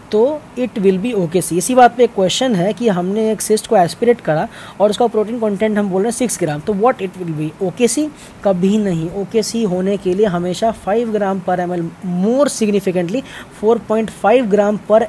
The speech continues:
एम एल से अपना protein content कम होना चाहिए, then only it will be ओकेसी। Protein वाला part बहुत important है। अब हम बात करते हैं radiological features की। तो तुमको diagram में दिख ही रहा है कि यहाँ पे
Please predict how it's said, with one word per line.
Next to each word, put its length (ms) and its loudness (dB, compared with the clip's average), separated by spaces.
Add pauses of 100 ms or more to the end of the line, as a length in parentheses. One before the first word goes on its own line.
एम 140 -2
एल 140 -2
से 320 -2 (400)
अपना 340 0
protein 400 -2
content 460 -4
कम 180 -2
होना 200 -2
चाहिए, 260 0
then 180 0
only 360 2
it 120 -2
will 180 -2
be 100 -4 (300)
ओकेसी। 440 -2 (300)
Protein 360 -2
वाला 200 4
part 240 2
बहुत 300 0
important 420 -6
है। 100 -12 (680)
अब 140 6
हम 140 4
बात 160 6
करते 200 2
हैं 60 2
radiological 500 4
features 380 0
की। 100 0
तो 120 -4
तुमको 300 2
diagram 360 6
में 140 4
दिख 200 0
ही 100 2
रहा 260 2
है 200 0 (300)
कि 80 -2
यहाँ 400 0
पे 140 6